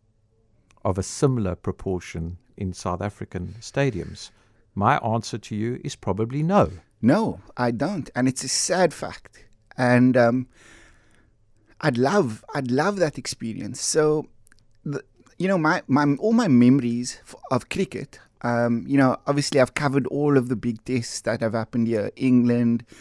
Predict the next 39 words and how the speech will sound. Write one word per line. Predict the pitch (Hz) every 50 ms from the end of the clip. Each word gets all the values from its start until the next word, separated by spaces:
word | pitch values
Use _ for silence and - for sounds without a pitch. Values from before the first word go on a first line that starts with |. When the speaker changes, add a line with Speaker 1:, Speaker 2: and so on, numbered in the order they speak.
| - - - - _ _ -
Speaker 2:
India, | 131 127 127 123 120 123 117 117 120 - -
over | 135 123 113 113
the | 104 120 113
years. | 110 110 110 113 107 -
I've | - 110 98 -
been | 117 120 131
in | 131 123 123
the | 120
press | 123 - 127 123 -
box. | - - 101 110 - -
And, | 104 101 - - - - - - - _ -
and | 127 127
when | 139 156
I | 160 135 120
haven't | 127 156 196 220 220 214 -
been | 160 151 139 120
working, | 110 120 131 139 135 - - 107 104 113 127 127
my | 120 123 123
best | 107 - - 160 185 - - 139
memories | 135 135 135 131 135 127
at | 123 117 - -
cricket | - 131 120 - 113 -
have | 110 110 92
been | 92 120 120 120
with | 120 - -
my | 113 110
mates, | 101 98 98 92 98 - - - - _ -
Speaker 1:
Mm, | 113 110 113
Speaker 2:
having | 110 113 120 131 135
Speaker 1:
mm. | 131
Speaker 2:
a |
beer | 117 107 123 123 127 123 123 123 120 120
at | - - - -
Castle | - 120 120 - - 131
Corner | 123 - - 120 117 113 113 113 113 113 113 127 - _ _ - - _ _ _ _ _ -
and, | - 110 107 104 101 104 104 101
um, | 107 101 98 98 101 98 101 104 - _ _ - - -
and | 107 110 110 98
just | 135 - -